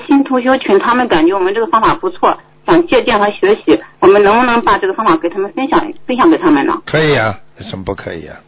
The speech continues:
Speaker 1: 嗯。
Speaker 2: 嗯。
Speaker 1: 嗯，好的。嗯，我们以后会把我们这些方法也发到师父，给师父和秘书处过目一下，我们再，再给他们看，可以吧？
Speaker 2: 嗯，可以。
Speaker 1: 嗯，嗯，好。啊，师父再请教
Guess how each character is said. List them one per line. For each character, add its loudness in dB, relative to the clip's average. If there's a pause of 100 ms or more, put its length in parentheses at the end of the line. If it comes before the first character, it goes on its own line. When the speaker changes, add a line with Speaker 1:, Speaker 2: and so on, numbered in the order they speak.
(160)
Speaker 1:
嗯。 2 (400)
Speaker 2:
嗯。 -20 (220)
Speaker 1:
嗯， 2 (100)
好 2
的。 2 (240)
嗯， 4
我 4
们 -2
以 2
后 2
会 6
把 4
我 4
们 4
这 0
些 2
方 2
法 2 (260)
也 -2
发 -2
到 2
师 -8
父， 4
给 2
师 -2
父 2
和 2
秘 0
书 -2
处 0
过 0
目 4
一 6
下， 0 (200)
我 2
们 6
再， 2
再 0
给 -2
他 0
们 2
看， 0
可 -2
以 2
吧？ -6 (200)
Speaker 2:
嗯， -6 (100)
可 -2
以。 -4 (1000)
Speaker 1:
嗯， 2
嗯， 4
好。 -2 (240)
啊， 0
师 -4
父 0
再 0
请 2
教 4